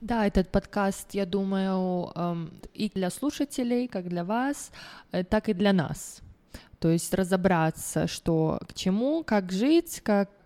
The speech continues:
существовать в этой системе. И я думаю, у нас, м, хорошие, мы подберём, и я надеюсь на вашу тоже помощь слушателей, эм, интересные темы, которые действительно,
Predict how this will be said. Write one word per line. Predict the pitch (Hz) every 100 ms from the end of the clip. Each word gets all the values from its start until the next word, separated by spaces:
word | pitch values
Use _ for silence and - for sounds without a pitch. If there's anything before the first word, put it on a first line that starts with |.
| _ _ _
существовать | - 196 - 196 208 226 294
в | 277
этой | - 220
системе. | 208 - - 240 262 269 262 - - - - - - _
И | 185
я | 196 190 202
думаю, | 185 202 196 196 185
у | 190 196
нас, | 185 180 - -
м, | 120 160 156 170 - 175
хорошие, | - 202 175 - 170 160 160 -
мы | 160 196 202
подберём, | 190 170 196 190 165 139 143 151 -
и | - 175 165 170 165 156 151
я | 170 165 160
надеюсь | 156 165 160
на | 175
вашу | 170 156 160
тоже | 147 156
помощь | - 147 147 165
слушателей, | - - 196 233 - 180 180 175 - - - -
эм, | 190 185 175 170
интересные | 190 185 196 185 - 180 175
темы, | - 262 285 285 269 262 240
которые | 196 196 196 180
действительно, | 180 - 196 - 180 185 185